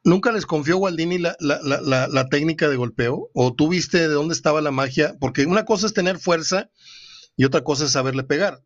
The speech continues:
Filiful le pegaba durísimo, pero de cien disparos metió tres goles.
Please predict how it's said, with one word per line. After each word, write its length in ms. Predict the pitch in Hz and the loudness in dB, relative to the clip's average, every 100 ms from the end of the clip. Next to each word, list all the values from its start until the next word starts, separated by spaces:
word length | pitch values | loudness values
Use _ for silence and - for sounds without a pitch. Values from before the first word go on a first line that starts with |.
| _ _ _ - - | _ _ _ -18 -4
Filiful 640 | - 135 131 165 220 277 143 | 0 0 2 0 0 -4 -10
le 100 | 131 | -4
pegaba 300 | 123 147 156 | 0 0 0
durísimo, 480 | 139 165 - 196 | -4 -6 -4 -2
pero 280 | 160 127 117 _ | -2 -6 -8 _
de 240 | - 120 127 | -2 0 2
cien 280 | 151 151 | 0 -2
disparos 420 | 180 131 151 160 156 | -4 0 0 0 -4
metió 380 | 135 143 143 | -6 -2 -2
tres 160 | 147 135 | -2 -2
goles. 380 | 127 185 123 | 0 -2 -6